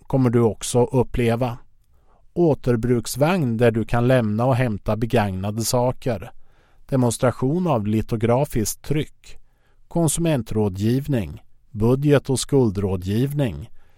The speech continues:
Testa skogsbad. Gratis guide för att få till träningen i vardagen. Hormon- och hjärnhälsa samt livet i och efter klimakteriet.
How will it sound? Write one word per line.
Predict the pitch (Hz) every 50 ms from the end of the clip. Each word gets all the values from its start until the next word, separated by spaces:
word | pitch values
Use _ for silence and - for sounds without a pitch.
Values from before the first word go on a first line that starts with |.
| - - -
Testa | - - 139 120 - - - 135 123
skogsbad. | - - - 165 160 - - - - - - - 175 165 180 147 - - - - - - - - _ _ _ _ - -
Gratis | 127 123 135 151 170 175 - - 165 147 131
guide | 117 123 135 170 190 165 127 110 -
för | - -
att | 120 113 -
få | - - 131
till | 110 - 120 117 110 110 117 110
träningen | - - 131 131 120 107 101 90 92 101 120 143 147 139
i | 120
vardagen. | 104 104 98 113 135 135 147 135 120 113 98 98 85 85 95 113 123 - - - - _ _ _ _ - -
Hormon- | 175 170 170 156 135 131 143 165 185 180 175
och | - - 131 139 135 131 127
hjärnhälsa | 120 123 117 117 107 98 104 101 92 90 - - - 175 - 120 - - _ -
samt | - - 120 120 - -
livet | 117 113 123 151 156 147 135 - - -
i | 120 135 151 156 139 120
och | 113 117 117
efter | 113 104 - - - 147 143 139
klimakteriet. | - - 113 104 95 87 - - - - 110 117 117 120 117 87 - - - - - - -